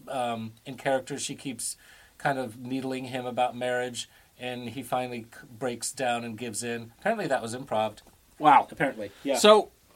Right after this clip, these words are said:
Speaker 2: talking about improv, let's, let's talk about one of the more confusing scenes
Speaker 1: Mm-hmm.
Speaker 2: of this movie.
Speaker 1: Mm-hmm.
Speaker 2: Now,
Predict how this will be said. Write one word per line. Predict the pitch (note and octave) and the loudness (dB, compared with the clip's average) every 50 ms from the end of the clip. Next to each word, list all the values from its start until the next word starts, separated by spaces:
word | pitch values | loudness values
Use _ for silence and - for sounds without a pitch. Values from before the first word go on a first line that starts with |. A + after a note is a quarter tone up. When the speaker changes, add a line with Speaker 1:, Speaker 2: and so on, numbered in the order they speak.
| _ _ _ _ _ _ _ _ _ _ _ _ _ - | _ _ _ _ _ _ _ _ _ _ _ _ _ -2
Speaker 2:
talking | - G#3 B3+ C4+ C4 C4 A#3 G3+ | 8 10 10 10 10 8 4 6
about | E3+ D3+ C#3 B2+ A2 - | 8 10 8 8 8 4
improv, | B2+ B2 A2+ - - B2 A2+ G#2+ G#2 G#2+ A2+ A#2 - - _ | 2 2 2 2 2 2 2 2 2 -2 -4 -6 -8 -20 _
let's, | - C3+ C#3+ F#3+ G3+ - - - - - - - - _ _ _ _ _ _ _ - | -2 6 6 6 6 6 -2 -4 -6 -8 -10 -12 -16 _ _ _ _ _ _ _ 0
let's | D3+ E3 E3+ - - | 0 2 2 2 2
talk | - E3+ D3+ - | 2 2 2 4
about | C#3+ C#3 C3+ C3 B2 A#2+ | 6 8 8 8 8 4
one | G#2+ B2+ C3 | 0 2 2
of | C3+ | 4
the | C3 | 4
more | B2 B2 B2 B2 B2 A#2+ A#2+ A#2 G#2+ | 6 8 8 8 8 6 4 2 0
confusing | - - - C3 A2+ - - - - - C#3 C#3+ D3 C#3 A2+ A2 G2+ G2+ G2 | -4 -8 -10 -10 -10 -10 -14 -16 -6 2 6 6 6 6 4 2 -4 -6 -6
scenes | G2 - - A2+ G2+ G2 G2 G2 G2 B2+ C#3+ D#3+ | -6 -6 -6 -6 -6 -6 -8 -8 -8 -6 -4 -4
Speaker 1:
Mm-hmm. | E3+ F3 F#3+ F#3+ - - _ _ - - | -2 -4 -4 -6 -10 -18 _ _ -12 -4
Speaker 2:
of | - A#2+ A2 G#2 | -4 -4 -2 0
this | C3 B2 A#2+ - - | 0 0 0 0 -2
movie. | A#2+ A#2 A2+ G#2 G2+ F#2+ F#2 G2+ - | 0 0 0 -2 -4 -6 -8 -8 -6
Speaker 1:
Mm-hmm. | C#3+ E3+ E3 F3+ E3 E3 E3+ E3 - _ _ - | -6 -4 -2 -2 -2 -4 -4 -8 -14 _ _ -8
Speaker 2:
Now, | - D3 D3+ D#3 D#3 D#3 D3+ D#3 D#3 | 0 6 8 12 12 12 12 10 6